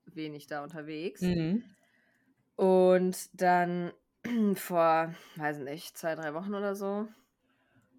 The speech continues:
Speaker 1: musste ich ein bisschen, äh, copen
Speaker 2: Aha.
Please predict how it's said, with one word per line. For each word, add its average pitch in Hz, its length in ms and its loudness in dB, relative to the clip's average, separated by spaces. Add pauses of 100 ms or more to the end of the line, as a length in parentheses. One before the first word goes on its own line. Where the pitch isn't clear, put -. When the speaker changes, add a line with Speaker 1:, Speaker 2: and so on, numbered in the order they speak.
(200)
Speaker 1:
musste 160 220 -14
ich - 80 -20
ein - 40 -20
bisschen, 156 500 -14
äh, 151 240 -12
copen 208 540 -12 (220)
Speaker 2:
Aha. 202 400 0